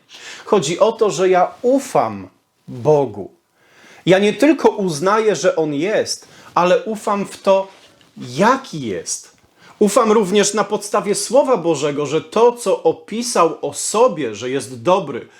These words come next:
kochający, miłosierny, sprawiedliwy, wieczny, wierny obietnicom i tak dalej, i tak dalej, to jest charakter Boga.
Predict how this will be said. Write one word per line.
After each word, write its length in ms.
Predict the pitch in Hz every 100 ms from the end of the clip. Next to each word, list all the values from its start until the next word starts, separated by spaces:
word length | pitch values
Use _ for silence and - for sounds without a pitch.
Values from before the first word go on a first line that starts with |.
| _
kochający, 760 | - 147 160 175 185 175 - 107 _ _
miłosierny, 800 | 170 170 170 160 190 185 160 110 - -
sprawiedliwy, 1000 | - - 185 160 170 151 185 175 135 110 - -
wieczny, 760 | 156 123 170 185 190 - 139 101 _ _ 143
wierny 520 | 135 185 196 185 190
obietnicom 800 | 175 180 180 202 202 - 117 101 - - -
i 100 | 180
tak 240 | 180 147
dalej, 400 | 165 208 208 185
i 60 | 139
tak 220 | 180 143
dalej, 460 | 185 185 117 151 165 - - - _
to 180 | - 196
jest 440 | 175 180 226 226 -
charakter 680 | - 180 185 196 - 185
Boga. 420 | 147 185 175 117